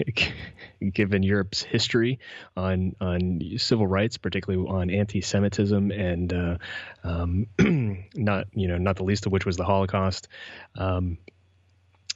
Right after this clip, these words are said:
this is troubling, uh, and I, I'm, you know, I'm, I'm cautious to, you know, you know, throw too much criticism at, uh, Austrians, uh, but clearly this government is, uh, right now misled, um,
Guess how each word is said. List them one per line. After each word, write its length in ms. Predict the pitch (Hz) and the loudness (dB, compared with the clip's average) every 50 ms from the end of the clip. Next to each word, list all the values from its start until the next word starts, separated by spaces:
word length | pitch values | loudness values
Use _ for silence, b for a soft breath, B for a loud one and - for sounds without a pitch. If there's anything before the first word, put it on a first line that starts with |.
| - - | -2 0
this 220 | 135 120 104 - | 2 2 2 2
is 260 | 123 113 104 101 - - | 2 2 2 0 -2 -2
troubling, 800 | - - - - - 139 131 104 95 85 82 82 87 92 107 110 - B B B B B B B _ | -2 -2 0 2 2 2 2 2 -2 -4 -4 -6 -6 -6 -6 -8 -10 B B B B B B B _
uh, 280 | 85 87 87 90 92 92 - | -10 -8 -6 -4 -4 -2 -2
and 160 | 98 95 92 | -2 0 0
I, 180 | 92 92 92 95 - | 0 0 0 -2 -2
I'm, 280 | 98 92 90 92 98 - - - - - _ _ _ _ _ _ | -4 -4 -4 -6 -8 -10 -12 -18 -20 -20 _ _ _ _ _ _
you 80 | - 95 | 2 2
know, 80 | 92 90 | 4 4
I'm, 200 | 90 92 92 98 | 2 0 0 0
I'm 140 | 104 98 | -2 0
cautious 420 | 92 - - 117 113 - - 104 - | 2 2 2 2 2 2 0 0 0
to, 280 | - 110 95 92 92 - - | 0 0 0 0 0 -2 -2
you 140 | - 98 | -2 0
know, 320 | 92 90 85 82 82 82 - - _ _ _ 120 - - - - _ _ _ _ - - | 0 0 0 -2 -4 -6 -8 -12 _ _ _ -10 -10 -10 -12 -18 _ _ _ _ -20 -14
you 100 | - - | -12 -10
know, 180 | - - - 107 | -8 -4 -2 -2
throw 200 | 107 - - 104 | -2 2 2 2
too 160 | 95 - - 110 | 2 2 2 2
much 180 | 101 95 - | 2 0 0
criticism 460 | - 110 98 95 92 - 98 95 95 | 0 0 0 0 -2 -2 -2 0 0
at, 160 | 92 90 - - | -2 -2 -2 -2
uh, 180 | 92 85 - - - - | -2 -2 -4 -4 0 0
Austrians, 640 | 107 98 87 - - 95 90 90 92 98 104 110 | 0 0 0 0 -2 0 0 2 0 0 0 0
uh, 140 | 104 90 90 | 0 0 -2
but 140 | 87 80 - | -2 -4 -2
clearly 320 | - 113 113 104 92 92 | 0 2 2 2 2 0
this 160 | 90 85 - | -2 -2 -2
government 460 | - 98 92 95 92 90 90 87 85 | -2 0 0 2 2 0 0 0 0
is, 300 | 92 87 85 85 - - - | -2 -2 -2 -4 -6 -4 -4
uh, 380 | - 85 82 82 82 85 87 - - | -2 -2 -2 -2 0 0 -2 0 2
right 220 | 107 98 90 90 | 2 2 4 2
now 180 | 98 98 92 87 | 2 2 2 2
misled, 720 | 92 95 95 90 - 98 92 92 90 80 78 80 - - B B B B B B B B - | 0 0 0 0 -2 -2 0 0 0 0 -2 -4 -8 -8 B B B B B B B B 0
um, 460 | 87 92 92 92 87 85 85 90 | 2 2 2 2 0 0 0 -2